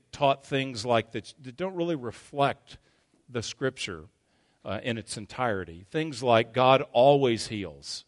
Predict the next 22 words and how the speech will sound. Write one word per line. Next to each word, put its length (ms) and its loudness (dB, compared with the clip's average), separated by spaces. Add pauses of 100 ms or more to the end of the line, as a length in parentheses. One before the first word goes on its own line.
(120)
It's 260 -4
always 440 2
God's 320 -2
will 200 -12
to 120 -20
heal. 280 -10
We 80 -12
talked 260 -10
about 260 2
two 120 -14
weeks 200 -14
ago 180 -8
how 120 -4
that's 300 -4 (240)
not 160 -4
the 60 -10
case 320 -4
and 80 -12
had 120 -10
several 260 -8
biblical 420 -12
examples 680 -12